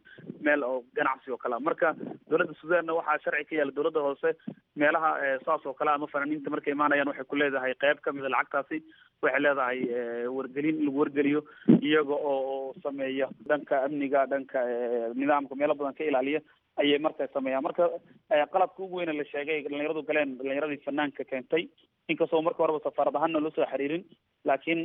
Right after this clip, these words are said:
eh, dhalinyaradii keentay ee iyagu is-, iskood isku xilqaamay ee fanaanka hore u keenayna waxay ahayn uun dhalinyaro iska caadiya. Marka taasaa keentay in ay uu s-, uu jiro qalad noocaas ah.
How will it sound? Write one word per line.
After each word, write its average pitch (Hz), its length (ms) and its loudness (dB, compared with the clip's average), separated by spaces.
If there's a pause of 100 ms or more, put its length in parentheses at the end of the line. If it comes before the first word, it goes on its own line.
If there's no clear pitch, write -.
eh, 131 640 2 (280)
dhalinyaradii 151 420 2
keentay 151 360 -2
ee 139 220 -2
iyagu 147 240 -2
is-, 196 160 -8
iskood 147 240 -6
isku 160 160 -6
xilqaamay 143 560 0
ee 135 60 -2
fanaanka 147 340 -2
hore 151 180 0
u 139 40 -6
keenayna 139 340 0
waxay 135 180 0
ahayn 123 240 0
uun 123 140 -6
dhalinyaro 135 280 2
iska - 120 -2
caadiya. 143 280 0 (460)
Marka 160 240 -2
taasaa 165 340 2
keentay 147 380 -8
in 156 280 -6
ay 139 140 -2
uu 127 200 -6
s-, - 120 -20
uu 135 280 -4
jiro 127 220 -4 (380)
qalad 156 200 0 (300)
noocaas 123 360 -6
ah. - 60 -20